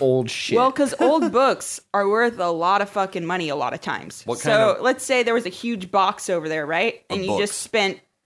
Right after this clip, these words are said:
Speaker 2: thirty bucks on the box. I'm just going with thirty. Whatever.
Speaker 3: Like Storage Wars.
Speaker 1: Yes.
Speaker 3: Situation.
Speaker 2: Sorta, yeah, sorta
Speaker 1: I like
Speaker 2: like
Speaker 1: that.
Speaker 2: that.
Speaker 3: Right.
Speaker 2: Yeah.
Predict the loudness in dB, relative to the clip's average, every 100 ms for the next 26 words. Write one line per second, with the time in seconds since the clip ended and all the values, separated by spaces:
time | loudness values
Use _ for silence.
0 | _ _ _ -2 -2 0 -2 -2 -2 -8
1 | -6 -6 -8 -10 -18 -20 _ _ _ _
2 | _ _ _ -10 -6 -6 -8 -8 -8 -8
3 | -10 -12 -16 _ _ _ _ -8 -6 -8
4 | -12 _ _ _ -10 -8 -6 -4 -4 -4
5 | -6 -8 -8 -10 -14 _ _ _ _ _
6 | -8 -4 -4 -4 -4 -4 0 2 2 0
7 | -2 -2 -2 -2 0 0 0 -2 -2 -4
8 | -6 -4 -2 -2